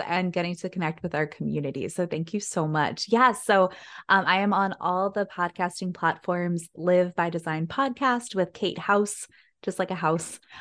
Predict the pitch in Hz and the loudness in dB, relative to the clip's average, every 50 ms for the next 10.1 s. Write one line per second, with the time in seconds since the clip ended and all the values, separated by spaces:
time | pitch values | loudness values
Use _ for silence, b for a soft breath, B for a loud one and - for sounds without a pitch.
0 | B B B - 185 170 165 - - 175 175 - 180 170 170 - - 294 294 - | B B B 4 6 6 6 4 4 2 2 2 -2 -2 -2 2 2 2 2 2
1 | - 294 285 285 277 285 - - - - 202 202 196 190 190 190 190 - 208 202 | 0 0 0 0 0 -4 -4 -6 -4 -2 0 0 0 0 0 -2 -2 -2 -2 -2
2 | 196 208 196 190 196 190 165 175 175 180 170 170 - - 175 170 - - 190 185 | -2 -2 -2 -2 -2 -2 -2 -2 -2 -4 -6 -6 -4 -4 -4 -4 -4 -4 -2 -2
3 | 185 180 180 165 - - 170 156 151 - - - 175 175 175 165 170 - - - | 0 0 0 -2 -2 0 0 0 0 0 -2 -2 -2 0 0 -2 -4 -6 -8 -4
4 | - 202 - 196 185 196 202 202 208 - - 170 160 160 - - - - 175 175 | -2 -2 -2 0 0 0 0 0 -2 -4 -4 -4 -4 -4 -6 -10 -4 -2 0 0
5 | 175 170 - - 143 160 180 202 - - - - _ _ - 214 185 - - - | 0 0 -2 0 0 0 0 0 -2 -6 -8 -8 _ _ -4 -4 -4 -4 -4 -4
6 | - 208 214 226 - - - - B B B B B B - 170 175 165 160 165 | -2 -2 0 -2 -4 -6 -12 -12 B B B B B B 0 2 4 4 2 2
7 | - 180 175 180 185 190 214 220 226 220 254 247 - 226 233 226 220 208 208 208 | 0 2 2 2 2 4 4 4 6 6 4 4 4 4 4 6 4 4 2 2
8 | - 180 175 170 - 165 156 143 - 208 - 262 269 240 277 262 247 - 226 214 | 2 2 2 2 0 -4 -4 -2 -2 2 6 6 6 8 6 4 4 2 0 0
9 | 208 - - 190 - - 196 202 214 208 - - 220 185 170 202 202 185 180 180 | 0 -2 -2 -2 -2 -2 -4 -6 -6 -8 -6 -6 -4 -4 -2 0 4 4 4 4
10 | 185 180 | 2 -2